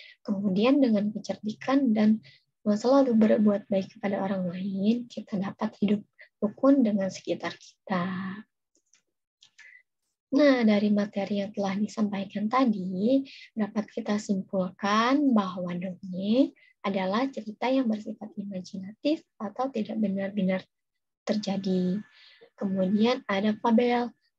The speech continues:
Fabel adalah cerita yang menceritakan kehidupan hewan yang berperilaku menyerupai manusia.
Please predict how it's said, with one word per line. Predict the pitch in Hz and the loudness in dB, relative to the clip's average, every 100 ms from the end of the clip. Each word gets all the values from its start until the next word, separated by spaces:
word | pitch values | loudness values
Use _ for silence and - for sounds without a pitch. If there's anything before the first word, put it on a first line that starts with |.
| _ | _
Fabel | 269 277 208 190 208 | 4 4 4 0 -2
adalah | 202 196 196 208 | -2 -2 -4 -6
cerita | - 208 - 254 | -8 -12 -8 0
yang | 269 240 | 2 2
menceritakan | 190 190 185 190 196 185 - - 269 | -2 -6 -10 -10 -10 -14 -12 -6 -6
kehidupan | 269 208 214 202 190 | -2 -2 -2 -4 -8
hewan | 196 185 208 262 262 | -8 -4 -2 0 0
yang | 220 | 0
berperilaku | 202 214 - 214 202 202 190 180 - 254 | -2 -4 -4 -4 -2 -2 -4 -6 -2 2
menyerupai | 262 214 196 190 - 175 185 233 | 4 2 2 -2 -4 -4 -2 0
manusia. | 214 185 180 - 185 170 180 | -2 -4 -8 -8 -6 -6 -8